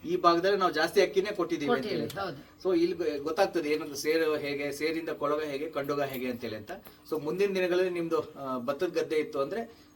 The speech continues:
Speaker 1: ಕಂಡುಗ ಲೆಕ್ಕದಲ್ಲಿ ನೀವು ಮುಂದಿನ ಸರಿ ಅದನ್ನ ಲೆಕ್ಕ ಮಾಡಿ ಹೇಳ್ಬೋದು. ಅಂದ್ರೆ, ಆ, ಒಂದ್ ಎಕರೆಗೆ, ಆ, ಇಪ್ಪತ್ತು ಕ್ವಿಂಟಲ್ ಅನ್ನೋ ಬದಲು ನಾವು,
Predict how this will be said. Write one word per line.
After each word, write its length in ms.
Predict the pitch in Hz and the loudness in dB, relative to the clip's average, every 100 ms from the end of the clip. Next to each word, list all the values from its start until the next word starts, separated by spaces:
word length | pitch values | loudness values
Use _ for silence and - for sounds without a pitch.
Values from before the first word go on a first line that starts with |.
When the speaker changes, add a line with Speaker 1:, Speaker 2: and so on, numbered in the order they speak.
| - | -6
Speaker 1:
ಕಂಡುಗ 300 | 147 165 202 | 0 4 6
ಲೆಕ್ಕದಲ್ಲಿ 800 | 196 185 180 185 208 185 - - - | 6 4 2 2 2 0 -2 -18 -12
ನೀವು 260 | 160 160 151 | -8 -6 -6
ಮುಂದಿನ 240 | 151 170 | -4 -2
ಸರಿ 220 | 165 165 | -2 0
ಅದನ್ನ 240 | 151 147 143 - 139 | 0 -2 -4 -6 -4
ಲೆಕ್ಕ 240 | 139 151 | -4 0
ಮಾಡಿ 280 | 160 147 147 | 0 0 0
ಹೇಳ್ಬೋದು. 420 | 143 135 120 117 | -2 -2 -2 -2
ಅಂದ್ರೆ, 420 | 120 151 151 - - - | -2 -4 -6 -12 -20 -12
ಆ, 60 | 123 | -6
ಒಂದ್ 320 | 123 139 151 | -2 0 -2
ಎಕರೆಗೆ, 360 | 147 147 147 | -2 -2 0
ಆ, 460 | 139 - 131 123 123 | -2 -4 -8 -6 -4
ಇಪ್ಪತ್ತು 360 | 123 127 170 165 | -4 -2 -2 -2
ಕ್ವಿಂಟಲ್ 300 | 160 156 147 | -2 0 -2
ಅನ್ನೋ 180 | 147 | -2
ಬದಲು 280 | 139 139 196 | -4 -4 -4
ನಾವು, 480 | 180 151 143 - | -2 -4 -4 -8